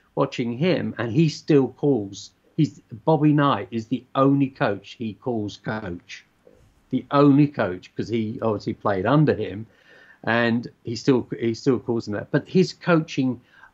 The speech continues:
I realised that coaching styles, you get it done with different coaching styles. He wasn't Bobby Knight. He didn't ape Bobby Knight.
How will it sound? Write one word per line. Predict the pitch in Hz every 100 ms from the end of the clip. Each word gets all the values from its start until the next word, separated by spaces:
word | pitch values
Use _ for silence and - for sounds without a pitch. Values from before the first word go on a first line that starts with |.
| _
I | - 139
realised | 156 190 135 98 107 -
that | 135
coaching | - 175 151 135
styles, | - - 170 143 98 92 101 -
you | 165
get | 143 170
it | 143 -
done | 151 113 92 98 _ _ _ -
with | 147
different | 156 139 120 107
coaching | 107 107 117
styles. | - - - 170 117 - _ _
He | 160
wasn't | 151 190 190 156
Bobby | 120 127 104
Knight. | 113 151 - -
He | 123
didn't | 143 165 -
ape | 123 135 -
Bobby | 104 95
Knight. | 98 120 131